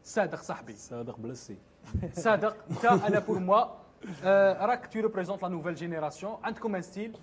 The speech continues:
Speaker 1: شا تقدر تقول لي كوم مو فينال؟
Speaker 2: مو فينال. مو فينال تاع اليوم برك، باسكو اشاك فوا
Speaker 1: بيان
Speaker 2: هالمو
Speaker 1: سور،
Speaker 2: يتبدل
Speaker 1: بيان
Speaker 2: لك،
Speaker 1: سور.
Speaker 2: فاهم؟ سا ديبون.
Speaker 1: بيان سور.
Speaker 2: انا نقول لا جوناس دونت جيف اب ذا فايت.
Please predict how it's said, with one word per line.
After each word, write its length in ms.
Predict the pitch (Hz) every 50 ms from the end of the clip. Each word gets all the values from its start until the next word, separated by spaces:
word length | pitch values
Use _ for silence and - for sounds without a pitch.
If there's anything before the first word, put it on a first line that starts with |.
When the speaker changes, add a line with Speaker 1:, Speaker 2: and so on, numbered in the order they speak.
| - -
Speaker 1:
شا 100 | - 294
تقدر 400 | 285 - - 180 170 247 262 - - - - _ _ - 156
تقول 200 | 139 139 202 226
لي 80 | 214 247
كوم 260 | - - 220 202 190
مو 80 | 214 226
فينال؟ 360 | 226 - 170 147 123 110 101 - _ - - _ _ _ _ _ _ _ _ _ _ _ _ _ _ _ _ _ _ _ _ _ _ _ _ _ _
Speaker 2:
مو 100 | 123 117
فينال. 420 | 107 - 131 117 110 104 90 92 101 - _ _ _ _ _ - - - - - _ _ _ _ _ _ _ _ _ _ _ _ _ _ _ _ _ -
مو 80 | 113
فينال 600 | 104 - 123 110 110 110 110 107 107 104 104 101 101
تاع 120 | 104 107
اليوم 260 | 113 143 208 226 180
برك، 160 | 127 113 104 - - _ _ _
باسكو 240 | - - - 117 104
اشاك 220 | - - 131 -
فوا 380 | - 160 180 202 214 208 196 180
Speaker 1:
بيان 140 | 160 170
Speaker 2:
هالمو 160 | 156 156 160 160
Speaker 1:
سور، 100 | - 208
Speaker 2:
يتبدل 160 | 175 160 -
Speaker 1:
بيان 120 | - 190
Speaker 2:
لك، 80 | - 220
Speaker 1:
سور. 100 | 208 156
Speaker 2:
فاهم؟ 240 | 170 170 165 151 131
سا 180 | - 135 -
ديبون. 260 | - 175 175 139 156
Speaker 1:
بيان 120 | 135 196 190
سور. 180 | 156 - - 120 - - - - - - - - - _ _ _ _ _ _ -
Speaker 2:
انا 160 | 170 202 214
نقول 200 | 190 165 170 160
لا 60 | 170
جوناس 600 | 160 131 147 147 156 175 160 - - - - - - _ -
دونت 280 | 120 110 147 147 123 110
جيف 200 | 110 127 110 123
اب 140 | 113 101 98
ذا 60 | 113
فايت. 320 | - - - 98 95 90